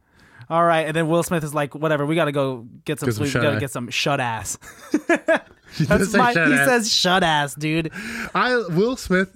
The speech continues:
Speaker 2: is the coolest man ever.
Speaker 1: He's super cool, dude. He's the coolest looking cowboy there is.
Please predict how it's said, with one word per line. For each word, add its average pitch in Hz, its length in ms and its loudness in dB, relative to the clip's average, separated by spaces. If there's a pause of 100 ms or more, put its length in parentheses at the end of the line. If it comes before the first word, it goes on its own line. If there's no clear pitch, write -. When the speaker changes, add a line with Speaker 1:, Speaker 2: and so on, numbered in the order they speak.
Speaker 2:
is 160 280 0
the 165 360 -2
coolest 139 360 -2
man 117 220 0
ever. 95 320 -8
Speaker 1:
He's 302 220 -2
super 233 380 -2
cool, 311 300 0
dude. 190 360 2
He's 233 180 -2
the 226 60 -4
coolest 254 300 -4
looking 214 240 -6
cowboy 226 320 0
there 214 180 0
is. 202 280 -4